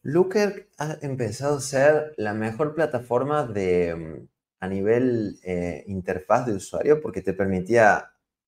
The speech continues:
mover las piezas gráficas de un lugar a otro de manera espectacular. Eh, sin embargo, a veces se queda un poco atrás en lo que sería la, la, la conexión de los datos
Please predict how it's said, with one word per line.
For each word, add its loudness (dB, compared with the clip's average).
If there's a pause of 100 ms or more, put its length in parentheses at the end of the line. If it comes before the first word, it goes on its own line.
(340)
mover 6
las 2
piezas 2
gráficas 0
de -4
un -2
lugar 6
a 6
otro 0
de -2
manera 0
espectacular. -6 (1040)
Eh, 2 (140)
sin -6
embargo, 6
a 8
veces 0
se -10
queda 6
un -2
poco 0
atrás 2
en -4
lo 0
que -6
sería -2
la, -6
la, -4 (2500)
la 0
conexión 0
de 0
los -4
datos 0